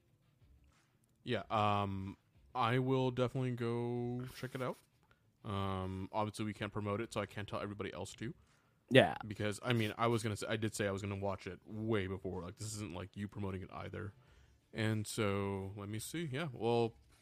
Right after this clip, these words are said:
Speaker 1: definitely check it out. I can't wait to talk about it. And definitely, um, look forward to Thursday.
Speaker 2: All right. That's cool. So, that's Blue Beetle. Uh, the other thing we talked about last week, and I thought it'd be cool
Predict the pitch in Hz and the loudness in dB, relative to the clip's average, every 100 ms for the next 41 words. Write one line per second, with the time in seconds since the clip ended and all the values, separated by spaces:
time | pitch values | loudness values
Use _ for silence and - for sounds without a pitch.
0 | - 113 110 123 120 117 120 131 - 107 | -6 -4 -2 -2 -2 0 2 2 2 0
1 | 107 - 110 110 107 - 113 131 123 156 | 0 0 -2 -2 -2 0 -2 2 2 2
2 | - - - - - 107 120 113 101 127 | -2 -14 -20 -12 -2 4 4 4 -2 -2
3 | _ - 104 101 98 104 _ 107 104 - | _ -2 2 4 2 -2 _ -6 -6 2
4 | 117 117 - 135 117 104 - - - - | 2 4 4 2 0 -8 -10 -20 -20 -20
5 | - 107 123 165 208 - - - - 120 | -4 6 12 12 12 12 -6 -10 0 0
6 | - - 151 - - - - - - - | 2 2 2 2 -4 -20 -20 -20 -16 4
7 | 123 117 113 113 - 123 123 107 110 107 | 8 10 8 6 -2 2 4 8 8 8
8 | 104 - - - - - 143 151 147 135 | 6 2 -10 -20 2 12 12 12 12 12
9 | 147 254 339 190 156 147 160 - - 208 | 12 12 12 12 12 12 12 12 6 8
10 | 151 139 131 110 104 98 139 143 - 117 | 10 12 12 12 8 10 12 10 8 8
11 | 123 101 90 - 135 139 170 202 226 214 | 10 10 6 4 8 12 12 12 12 12
12 | 160 - - 143 131 107 - | 12 10 12 12 12 12 8